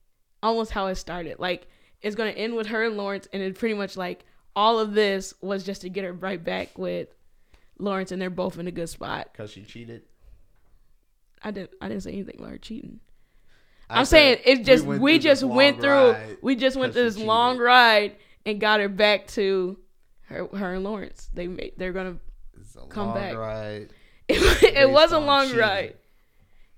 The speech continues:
Speaker 1: It wasn't solely based on cheating, and that's when you get back into the insecure argument. It wasn't solely, like, she did cheat, but it wasn't solely that.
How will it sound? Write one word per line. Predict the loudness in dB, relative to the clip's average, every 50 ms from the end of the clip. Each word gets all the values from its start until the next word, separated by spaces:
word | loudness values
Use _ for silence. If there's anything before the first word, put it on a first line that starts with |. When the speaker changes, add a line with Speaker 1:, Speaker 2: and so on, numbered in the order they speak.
| _ _ _ _ _ _ _ _ _ _ _
Speaker 1:
It | 4 4
wasn't | 6 4 0 0 -2 -2
solely | -2 -2 -2 -2 -2 -2
based | -4 -4 -4 -4 -4
on | -6 -8 -8
cheating, | -8 -8 -10 -10 -12 -14 -10 -10
and | -6 -2 0
that's | 0 0 0
when | 0 -4 -4 -4
you | -6 -4
get | -6 -6 -4 -2
back | -2 -2 -2 -2
into | -4 -4 -4 -2
the | 0 0 -2 -2 -2
insecure | -4 -4 -4 -8 -10 -8 -6 -6 -4
argument. | -6 -6 -8 -10 -12 -14 -16 -14 2 4
It | 4 4
wasn't | 6 6 6 6 6 4 0 -2
solely, | 2 2 4 4 4 2 0 -2 -4 -8 -18 -20 -20 -8 0
like, | 0 0 0
she | 2 2 2 2 2
did | 2 2 2 2 0
cheat, | -2 -2 0 0 0 0 -4 -8 -12 _ _ _ -20 _ _ _ _ 2
but | 2 6 8
it | 8 8
wasn't | 8 6 4 4 0 -4
solely | -6 -2 2 4 4 4 4 2 0 -2 -4
that. | -6 -8 -10 -10 -12 -14 -18